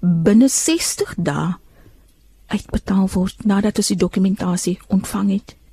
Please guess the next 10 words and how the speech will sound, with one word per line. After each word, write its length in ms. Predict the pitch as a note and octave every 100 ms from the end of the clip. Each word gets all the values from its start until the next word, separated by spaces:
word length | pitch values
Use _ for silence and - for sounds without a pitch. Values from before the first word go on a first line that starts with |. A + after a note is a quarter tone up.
| _ -
As 200 | E4+ A4
ons 160 | A4
dit 160 | F#4 -
nie 240 | G3+ C#4 G3
doen 260 | D#3 A3+
nie, 300 | F3+ C#3+ F3+ - _ _ _ -
moet 200 | A3+ B3
ons 180 | A#3+ G3+
rente 420 | E3 G3+ A#3+ C#4
betaal. 440 | B3+ - F3 F3